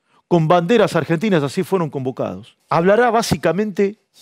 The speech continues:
de todo lo que recibió, de todos estos números que le estoy dando, quizás con mayor tecnicismo. Javier Milei explica que hay tres escenarios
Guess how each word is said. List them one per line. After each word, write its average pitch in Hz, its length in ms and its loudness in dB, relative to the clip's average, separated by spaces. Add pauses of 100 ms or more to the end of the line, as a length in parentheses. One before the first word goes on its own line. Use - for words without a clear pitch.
(680)
de 170 200 0
todo 240 400 2
lo 175 120 0
que 143 120 -6
recibió, 147 420 -2
de 147 140 -2
todos 226 300 0
estos 190 220 -2
números 190 380 -2
que 147 100 -6
le 139 60 -6
estoy 175 280 0
dando, 117 360 -2 (100)
quizás - 460 -2 (640)
con 175 180 0
mayor 185 360 0
tecnicismo. 151 760 -4 (600)
Javier 214 340 0
Milei 220 240 2
explica 202 400 -2
que 214 120 2
hay 208 80 -4 (120)
tres 233 300 0
escenarios 151 720 -2